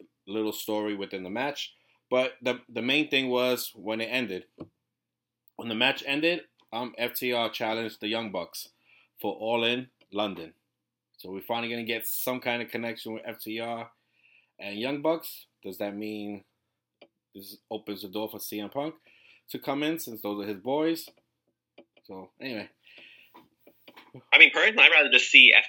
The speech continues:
Speaker 2: I don't even care about the F T R being tag champs. I wanna see them with Punk in a six-man against House of Black. I think that that's the, uh, the money match to me.
Speaker 1: Right.
Speaker 2: Because you, House of Black is one of the best things A E W has, and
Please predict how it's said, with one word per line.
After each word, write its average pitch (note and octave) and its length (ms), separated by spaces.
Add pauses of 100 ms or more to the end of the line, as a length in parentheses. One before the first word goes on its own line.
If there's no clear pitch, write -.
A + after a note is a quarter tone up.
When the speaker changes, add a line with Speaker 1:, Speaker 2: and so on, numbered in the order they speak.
Speaker 2:
I C#3 60
don't F3+ 100
even D3 120
care C#3 120
about - 80
the - 60
F - 160
T G#2 140
R G2 240 (220)
being G2+ 220
tag G2+ 280
champs. F#2+ 260
I A2+ 220
wanna F#3 140
see D#3 160
them C3 200
with A#2 80 (100)
Punk A#2+ 180 (120)
in A2+ 80
a - 20
six-man - 500
against G2+ 280
House G2 220
of E2+ 80
Black. E2+ 280 (580)
I A2 60
think C#3 220
that A#2 200
that's - 340
the, A2+ 240
uh, G2 140
the F#2+ 80
money G2+ 300
match F2 360
to G#2 60
me. G2+ 300 (300)
Speaker 1:
Right. F#2+ 200
Speaker 2:
Because G#2+ 480 (720)
you, C3 120 (100)
House F3 320
of C3 100
Black A#2+ 340 (840)
is A#2 100
one B2+ 100
of A2 60
the B2+ 60
best A#2+ 120
things A#2 140
A G#2+ 40
E A2 120
W G#2 280
has, F2+ 460
and G2+ 100